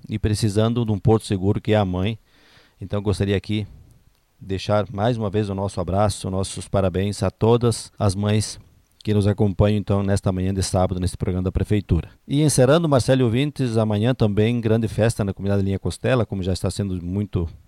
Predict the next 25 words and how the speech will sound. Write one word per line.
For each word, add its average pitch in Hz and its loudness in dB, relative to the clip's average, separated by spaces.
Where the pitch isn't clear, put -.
divulgado. 98 0
Gostaria 107 0
aqui 107 -2
também 104 0
de 101 -4
estender 98 0
o 107 2
convite 98 0
a 90 0
todos - 0
que - -10
participem, 123 2
então, 120 2
da 104 2
festa 113 2
na 107 0
comunidade 107 2
Nossa 110 0
Senhora 110 2
de 101 -2
Fátima 107 0
de 92 0
Linha 101 2
Costela 104 0
amanhã, 95 0